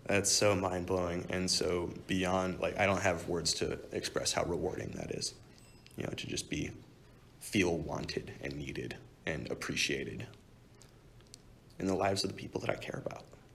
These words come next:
you know. I have a job today, one that I don't hate going to every day, you know, and that's, that's, like, wow, you know.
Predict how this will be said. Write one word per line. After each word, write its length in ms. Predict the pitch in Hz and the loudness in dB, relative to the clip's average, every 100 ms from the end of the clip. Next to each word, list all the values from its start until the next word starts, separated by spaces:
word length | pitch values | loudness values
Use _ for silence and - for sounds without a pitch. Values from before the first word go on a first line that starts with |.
| - - - - | -20 -20 -16 -10
you 100 | - | -10
know. 120 | - - - - - - - - - - - - - 98 | -10 -14 -20 -20 -20 -20 -20 -20 -20 -20 -20 -20 2 6
I 60 | |
have 120 | 98 | 6
a 40 | 90 | 6
job 360 | 87 87 80 | 2 2 2
today, 280 | - 90 85 - - - - - - - - - | -2 -2 -4 -8 -18 -20 -20 -20 -20 -20 -6 2
one 200 | 95 92 | 4 4
that 100 | 90 | 4
I 80 | |
don't 200 | 85 92 | 4 2
hate 260 | - 90 85 | 2 0 0
going 300 | 85 82 90 | 0 0 -2
to 160 | 85 78 | 0 0
every 200 | 80 85 | 0 0
day, 200 | 82 - - - | 0 -2 -10 -10
you 80 | - | -8
know, 120 | - - - | -8 -10 -8
and 120 | - 92 | -4 -2
that's, 340 | - - - | 0 0 0
that's, 360 | - - - - - - | -2 -6 -6 -6 -8 -6
like, 160 | - - | -4 -4
wow, 300 | - - - - - - - - - - - - | -4 -4 -8 -16 -20 -20 -20 -20 -20 -20 -20 -16
you 60 | |
know. 80 | - | -14